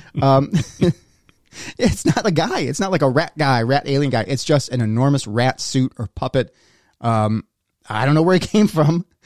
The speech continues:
because he is not in the real cantina scene in Star Wars. It's just somebody found a big,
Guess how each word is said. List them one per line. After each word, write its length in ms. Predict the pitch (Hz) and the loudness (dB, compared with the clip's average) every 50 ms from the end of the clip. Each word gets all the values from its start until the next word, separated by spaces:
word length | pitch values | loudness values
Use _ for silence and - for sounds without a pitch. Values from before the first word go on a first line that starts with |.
| - - - _ _ _ _ _ - | -20 -20 -20 _ _ _ _ _ -6
because 360 | 120 113 - 139 131 127 113 | -4 -2 0 2 2 2 2
he 160 | 131 147 151 | 2 2 2
is 140 | 139 120 113 | 2 2 2
not 260 | 123 131 147 170 - - | 2 2 2 0 0 0
in 100 | 151 139 | 0 2
the 100 | 131 127 | 2 2
real 200 | 131 143 156 151 | 2 2 2 2
cantina 400 | - - 123 120 - 131 127 117 | 2 0 0 0 2 2 0 0
scene 180 | - 123 113 107 | 0 -2 -4 -4
in 40 | |
Star 240 | 101 - 139 127 127 | -4 -2 -2 0 0
Wars. 280 | 127 123 123 131 123 - | 2 2 0 0 -2 -6
It's 180 | - 117 104 | -8 -12 -10
just 160 | - 120 - - | -8 -8 -6 -2
somebody 240 | 139 131 131 135 | -2 0 0 0
found 240 | 123 - 139 151 147 | 0 0 0 -2 -2
a 40 | 110 | -2
big, 240 | 92 110 123 123 | -2 -4 -6 -6